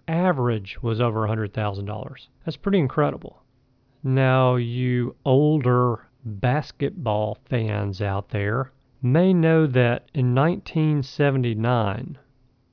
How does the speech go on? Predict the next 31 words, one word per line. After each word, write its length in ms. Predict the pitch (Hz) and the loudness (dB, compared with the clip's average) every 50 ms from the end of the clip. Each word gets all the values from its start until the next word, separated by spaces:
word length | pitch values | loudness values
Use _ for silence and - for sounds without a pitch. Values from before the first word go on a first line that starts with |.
| _ _ _ _ - | _ _ _ _ -10
there 300 | - 131 117 143 165 185 | -8 0 2 2 4 4
was 180 | 180 165 123 123 | 2 2 2 2
a 180 | 123 120 113 | 2 2 2
very 520 | 104 101 104 123 139 147 147 143 143 135 127 | 0 0 0 0 2 4 4 2 2 2 0
good 720 | 117 110 101 113 123 123 123 117 107 98 95 95 107 - - - - - | -4 -6 -2 0 2 4 4 4 2 0 -2 -4 -8 -10 -12 -18 -14 -10
basketball 800 | 165 120 101 117 117 127 131 - - - 127 117 113 104 101 107 - | -8 -4 -2 -2 -2 -2 -2 -4 -6 -8 -8 -6 -4 -4 -4 -4 -4
player 400 | - - 113 107 104 107 104 92 | -4 -4 -4 -2 -2 -4 -4 -4
who 100 | 117 113 | -4 -6
graduated 760 | 110 - 135 139 147 160 147 143 135 127 127 120 120 117 - | -4 -2 0 0 2 0 0 0 0 0 2 0 0 -2 -4
from 380 | - - 147 151 151 143 - - - | -4 -4 -2 0 0 0 -2 -6 -4
Indiana 540 | 165 131 123 117 117 110 110 107 104 104 101 | -2 0 0 0 0 0 0 0 -2 -2 -4
State 320 | - - - 120 104 110 | -6 -6 -6 -6 -6 -4
University. 800 | 123 117 104 101 98 104 107 104 - - - 113 - - 131 - _ _ _ _ _ _ _ - | -4 -6 -6 -6 -4 -4 -4 -4 -4 -6 -10 -10 -10 -10 -12 -14 _ _ _ _ _ _ _ -4
And 460 | 147 151 175 180 175 170 165 151 131 - _ _ _ _ _ _ - | 0 2 2 4 4 4 2 0 -2 -6 _ _ _ _ _ _ -12
that 380 | 110 107 117 131 147 160 - - | -6 0 0 2 0 0 -4 -6
very 640 | 151 117 107 107 107 120 131 143 147 151 143 131 | -6 -6 -6 -2 0 2 4 4 4 2 2 0
good 340 | 117 117 131 135 127 110 104 | 2 2 2 2 2 2 0
basketball 640 | 110 117 131 127 - - 123 107 110 107 104 104 | 0 0 0 -2 -4 -6 -4 0 2 2 2 0
player 460 | - - 120 110 107 107 107 107 104 | 0 0 0 0 0 0 0 -2 -2
who 80 | 104 104 | -4 -4
graduated 500 | 101 110 110 107 101 107 104 104 104 - | -2 0 0 0 0 -2 -2 -4 -4 -4
from 160 | - 113 107 | -6 -6 -4
Indiana 320 | 107 101 107 104 107 101 98 | -4 -2 -2 -2 -2 -2 -4
State 220 | - - 110 107 | -4 -4 -4 -4
University 540 | 104 101 101 98 113 131 135 - - 127 101 | -4 -4 -4 -2 0 0 -2 -2 -4 -6 -6
graduated 640 | 98 113 117 123 151 175 156 151 135 127 117 120 110 | -2 0 2 2 2 2 2 2 2 2 2 2 0
with 180 | 110 107 98 | -2 -2 -2
a 40 | 101 | -2
degree 520 | 98 113 101 - - 120 123 123 127 - | -4 -4 -6 -2 0 2 2 2 2 0
in 140 | - 120 113 | -2 -6 -6
education 1000 | - - 135 117 101 117 113 - - - - 190 208 - - - 120 - - 127 | -4 -4 -4 -4 -4 -6 -10 -12 -12 -6 -4 -4 -4 -4 -6 -8 -8 -10 -10 -14